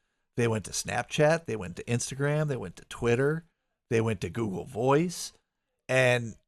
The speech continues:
when he shared enough information that they could, um, conceptually link those accounts together based upon, like, the content that he was giving them,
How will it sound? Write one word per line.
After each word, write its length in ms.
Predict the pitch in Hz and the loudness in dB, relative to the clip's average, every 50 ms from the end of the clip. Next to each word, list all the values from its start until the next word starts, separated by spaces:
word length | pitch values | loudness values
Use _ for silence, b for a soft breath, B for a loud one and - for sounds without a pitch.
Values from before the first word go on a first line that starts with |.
| _ _ _ _ _ _ _ - - _ _ _ _ _ _ _ _ _ | _ _ _ _ _ _ _ -20 -20 _ _ _ _ _ _ _ _ _
when 300 | 139 127 120 127 131 131 | -6 -4 2 4 4 4
he 420 | 131 143 147 143 135 135 135 - - _ _ _ _ _ _ _ _ _ _ | 4 4 2 0 0 -2 -4 -6 -12 _ _ _ _ _ _ _ _ _ _
shared 320 | - - - 160 151 165 156 | -6 -2 4 6 6 6 6
enough 260 | 147 151 151 143 - | 6 4 4 4 4
information 540 | 151 127 135 120 113 123 135 127 - 139 117 | 0 0 0 -2 0 0 -2 -2 -2 -4 -4
that 120 | 110 101 | -4 -2
they 120 | - 120 113 | -2 -2 0
could, 260 | - 117 104 90 90 - _ _ _ _ _ _ _ _ _ _ _ _ _ _ _ _ _ _ _ _ - _ _ _ _ _ _ _ | 0 -2 -4 -4 -10 -16 _ _ _ _ _ _ _ _ _ _ _ _ _ _ _ _ _ _ _ _ -20 _ _ _ _ _ _ _
um, 380 | - 92 87 82 - - - - _ _ _ _ _ _ _ _ - - | -12 -12 -12 -12 -12 -14 -16 -18 _ _ _ _ _ _ _ _ -16 -6
conceptually 1000 | - 131 104 - - - 156 156 - - - 139 131 127 120 110 107 107 104 - - _ _ _ _ _ _ _ _ _ | -6 -4 -2 -2 4 6 4 4 4 0 -4 -4 -2 -2 0 -2 -2 -4 -6 -10 -14 _ _ _ _ _ _ _ _ _
link 280 | - 123 135 156 170 - | -6 -2 0 0 0 2
those 180 | - 143 123 - | 2 0 0 0
accounts 280 | - - 131 120 - | -2 -2 -2 -2 -2
together 300 | - 117 110 107 113 110 | -4 -4 -2 -2 -2 -2
based 220 | 101 - 117 - - | -2 -2 -4 -4 -4
upon, 180 | - 127 110 | -6 -6 -6
like, 160 | 101 98 98 | -6 -8 -8
the 80 | - 87 | -10 -12
content 720 | - - - 120 135 135 - - 165 - - - - - - _ _ _ _ _ _ _ | -12 -10 -6 -4 -4 -4 -4 -6 -8 -10 -10 -12 -16 -20 -20 _ _ _ _ _ _ _
that 140 | - 101 104 | -6 -6 -2
he 160 | 101 120 120 | 0 0 0
was 200 | 113 110 107 92 | 2 0 -2 -2
giving 320 | 90 110 98 92 98 101 98 | -4 -6 -6 -6 -6 -8 -8
them, 160 | 98 101 | -8 -10